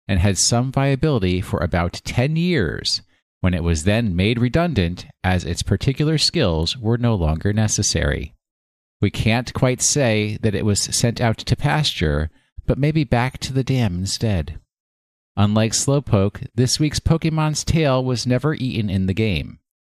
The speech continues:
Unlike its pre-evolution, it has never been made out of peanut butter. In real-world Canada, though, there is a sweet fried dough treat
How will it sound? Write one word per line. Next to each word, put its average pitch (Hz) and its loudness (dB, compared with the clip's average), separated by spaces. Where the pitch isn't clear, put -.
Unlike 101 2
its - -2
pre-evolution, 85 -2
it 90 -2
has 98 2
never 101 2
been 123 -2
made 123 0
out 92 2
of 117 -4
peanut 135 -4
butter. - -8
In 92 2
real-world 127 2
Canada, 151 0
though, 87 2
there 92 4
is 87 -2
a 85 0
sweet - 0
fried 160 -2
dough 175 2
treat 95 -2